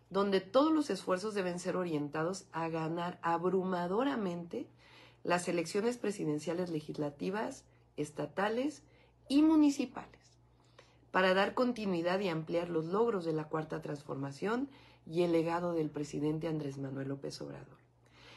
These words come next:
A partir de ese triunfo, debe haber un llamado al fortalecimiento de Morena. Nuestro partido no debe caer en los usos del viejo partido de Estado, ni en la lógica de corrientes partidarias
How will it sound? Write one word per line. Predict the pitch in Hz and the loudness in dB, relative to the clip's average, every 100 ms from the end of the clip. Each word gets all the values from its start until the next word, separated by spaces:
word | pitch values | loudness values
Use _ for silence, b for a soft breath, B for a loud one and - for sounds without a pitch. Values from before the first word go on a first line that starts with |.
| B B - | B B -4
A | 196 | 2
partir | 208 196 196 294 302 | 4 2 6 6 6
de | 302 | 2
ese | 285 | 0
triunfo, | 269 202 185 175 185 226 - b b b | -4 -2 -2 -2 -6 -6 -10 b b b
debe | 185 233 | 2 4
haber | 233 240 | 4 4
un | 247 | 4
llamado | 247 233 196 202 | 2 2 0 0
al | 220 | 0
fortalecimiento | 202 190 170 165 165 - 180 262 302 208 | -2 -2 -2 -4 -4 -4 0 2 2 2
de | 160 | -2
Morena. | 139 127 123 - _ _ _ B B B B | -4 -8 -16 -20 _ _ _ B B B B
Nuestro | 180 190 202 190 | 0 0 0 2
partido | 190 185 - 269 302 | 2 2 0 2 4
no | 262 247 | 4 2
debe | 240 233 226 | 2 2 -2
caer | 156 143 - - _ _ b b _ | -6 -8 -12 -20 _ _ b b _
en | 208 208 | 0 4
los | 196 196 262 | 4 2 2
usos | 294 302 302 | 2 2 0
del | 214 175 | 0 0
viejo | 175 185 180 | -2 -4 -4
partido | 156 - 156 156 | -6 -6 -4 -2
de | 156 143 | -2 -6
Estado, | - - 147 143 - - - - B B B B - | -12 -12 -10 -10 -14 -20 -20 -20 B B B B -2
ni | 202 226 | 4 6
en | 220 | 6
la | 208 | 4
lógica | 208 226 277 254 247 | 2 2 0 0 0
de | 220 - | 0 0
corrientes | 202 196 196 214 220 226 254 | 2 2 2 0 0 0 -4
partidarias | - 220 202 - 202 180 156 156 180 - | -4 -4 -4 -4 -4 -2 -4 -4 -6 -10